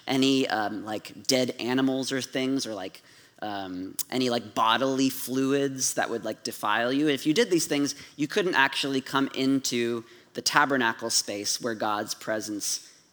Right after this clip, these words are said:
is. So it is talking about that. That is what David is talking about here, the one who has clean hands, the one who's actually done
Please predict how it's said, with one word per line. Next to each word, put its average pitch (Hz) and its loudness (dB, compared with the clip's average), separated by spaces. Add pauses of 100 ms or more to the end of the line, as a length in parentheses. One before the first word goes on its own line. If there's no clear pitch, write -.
(100)
is. - 0 (180)
So 156 2
it 170 6
is 247 4
talking 208 2
about 117 0
that. - -10
That 135 4
is 160 4
what 147 0
David 123 0
is 113 -2
talking 107 -6
about 110 -6
here, 120 -4
the 143 -2
one 147 2
who 151 2
has 147 0
clean 147 -2
hands, 143 -2
the 131 -6
one 120 0
who's 127 -4
actually 123 -2
done 110 -4